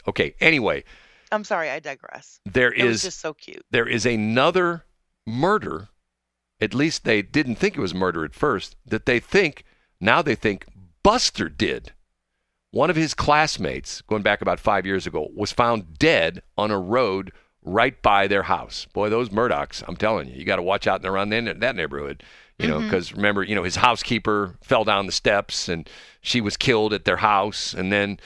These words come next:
Speaker 1: and then, you know, his, and then, you know, his, his younger son, uh, was drunk and driving daddy's boat. Paw Paw was driving dad's boat and smashed into a bridge in the middle of the night and killed a young lady, uh, uh, you know, one of his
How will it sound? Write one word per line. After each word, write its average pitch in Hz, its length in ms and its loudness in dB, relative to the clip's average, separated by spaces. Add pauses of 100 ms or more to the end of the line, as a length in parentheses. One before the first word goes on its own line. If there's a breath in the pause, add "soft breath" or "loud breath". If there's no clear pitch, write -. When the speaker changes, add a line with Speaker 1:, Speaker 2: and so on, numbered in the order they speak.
(220 loud breath)
Speaker 1:
and 87 160 -2
then, 92 380 0
you 101 100 -4
know, 82 260 -2
his, 95 480 -4
and 98 140 -2
then, 98 260 0
you 110 100 -6
know, 95 120 -2
his, 92 340 -4
his 92 280 -6
younger 113 300 0
son, 107 540 0 (520 soft breath)
uh, 87 320 0
was 92 180 -2
drunk 110 460 0
and 92 160 -4
driving 98 320 2
daddy's 101 380 0
boat. 92 360 -2
Paw 143 220 4
Paw 123 380 2
was 104 140 -8
driving 98 320 2
dad's 95 360 0
boat 95 360 0
and 90 140 -4
smashed 107 400 0
into 98 220 -4
a 98 40 -2
bridge 98 480 -2
in 92 60 -4
the 85 60 -6
middle 95 180 0
of 92 60 -4
the 90 120 -6
night 95 280 0
and 90 180 -4
killed 107 380 -2 (340 loud breath)
a 95 140 -2
young 104 320 0
lady, 104 540 0
uh, 82 60 -6 (140)
uh, 80 220 -8 (120)
you 95 120 -4
know, 78 200 -4
one 95 180 -2
of 92 60 -4
his 85 120 -6